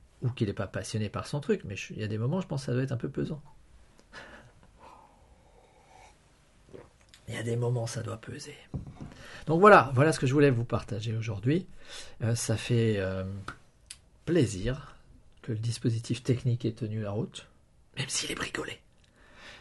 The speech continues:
Ça fait plaisir d'expliquer ça. Donc si cette vidéo peut, vous a aidé, ben, merci de cliquer sur j'aime, surtout si vous êtes sur YouTube. De laisser un commentaire, c'est toujours bon pour l'algorithme.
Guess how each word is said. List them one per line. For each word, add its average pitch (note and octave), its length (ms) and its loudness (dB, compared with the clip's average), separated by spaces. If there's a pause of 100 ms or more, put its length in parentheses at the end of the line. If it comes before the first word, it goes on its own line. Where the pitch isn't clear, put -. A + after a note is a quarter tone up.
Ça - 160 -4
fait - 140 -2
plaisir D3+ 680 8 (400)
d'expliquer C3+ 480 2
ça. F3+ 280 2
Donc B2 160 0
si C3+ 120 0
cette B2+ 220 2
vidéo E3 420 8
peut, D3 340 2 (140)
vous D#3+ 260 10
a D#3+ 100 12
aidé, C3+ 340 8 (400)
ben, A2 220 -6
merci A#2+ 260 -6
de C#3 60 -12
cliquer A#2+ 280 0
sur A2 200 -6
j'aime, G#2+ 200 -4
surtout - 360 -8
si A2+ 140 -4
vous G#2 100 0
êtes G2+ 100 -4
sur A2+ 140 -4
YouTube. A2+ 420 0 (100)
De B2+ 120 -2
laisser A2+ 240 -2
un C3+ 80 0
commentaire, A#2 500 0
c'est - 140 -12
toujours A#2 240 -2
bon B2 160 0
pour A#2 160 -4
l'algorithme. G#2+ 560 -2